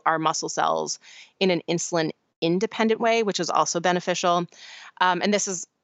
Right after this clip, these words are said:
one of the, the reasons why exercise is so strongly linked to reduced risk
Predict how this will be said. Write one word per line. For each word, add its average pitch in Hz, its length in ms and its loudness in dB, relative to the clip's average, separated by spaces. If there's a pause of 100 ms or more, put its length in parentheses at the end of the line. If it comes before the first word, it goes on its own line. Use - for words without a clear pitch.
(140)
one 214 200 0
of 185 100 -4
the, 160 120 -12 (220)
the 170 100 -6
reasons 170 460 -4
why 151 440 -2
exercise 160 920 -4
is - 140 -6
so - 320 -2
strongly 160 680 -4 (220)
linked 165 480 0
to - 140 0
reduced 156 320 -4
risk 151 280 -2